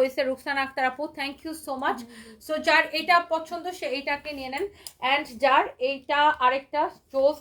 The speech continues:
Speaker 1: একটা কালার আছে,
Speaker 2: এইটা
Speaker 1: যা-, যার এইটা পছন্দ সে এইটাকে নিয়ে নেবেন। প্রত্যেকটা সুন্দর, হ্যাঁ, প্রত্যেকটা অনেক অনেক সুন্দর,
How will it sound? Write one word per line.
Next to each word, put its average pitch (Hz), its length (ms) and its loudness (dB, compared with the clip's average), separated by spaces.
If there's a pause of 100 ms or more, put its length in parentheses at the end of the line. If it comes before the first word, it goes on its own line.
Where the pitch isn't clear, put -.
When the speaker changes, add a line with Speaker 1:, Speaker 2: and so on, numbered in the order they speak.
Speaker 1:
একটা 302 240 -8
কালার 269 340 2
আছে, 269 160 -6
Speaker 2:
এইটা 370 180 -4
Speaker 1:
যা-, 226 220 -2
যার 233 160 0 (140)
এইটা 247 180 -2 (120)
পছন্দ 269 320 -6 (560)
সে 294 80 -2 (140)
এইটাকে 311 440 0
নিয়ে 294 180 -4
নেবেন। 311 200 -6 (160)
প্রত্যেকটা 320 680 -6 (140)
সুন্দর, 202 280 -10 (100)
হ্যাঁ, 392 140 -6 (640)
প্রত্যেকটা 349 560 -4 (180)
অনেক 339 180 -4 (100)
অনেক 349 240 -8
সুন্দর, 311 220 -8